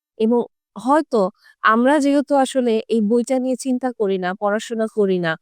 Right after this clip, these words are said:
আমাদের জন্য আমাদের ব্যাখ্যাগুলো আমরা নিজেরা দিতে পারছি না, তাই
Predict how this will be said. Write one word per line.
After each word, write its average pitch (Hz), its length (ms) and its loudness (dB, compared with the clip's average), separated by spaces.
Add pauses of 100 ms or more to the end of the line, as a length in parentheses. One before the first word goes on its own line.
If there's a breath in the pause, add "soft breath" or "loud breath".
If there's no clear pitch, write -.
(640 loud breath)
আমাদের 254 400 4
জন্য 226 260 2 (420 soft breath)
আমাদের 233 380 2
ব্যাখ্যাগুলো 233 540 0
আমরা 208 200 2
নিজেরা 233 420 2
দিতে 233 260 -2
পারছি 196 340 -6
না, 180 140 -4
তাই 190 140 -2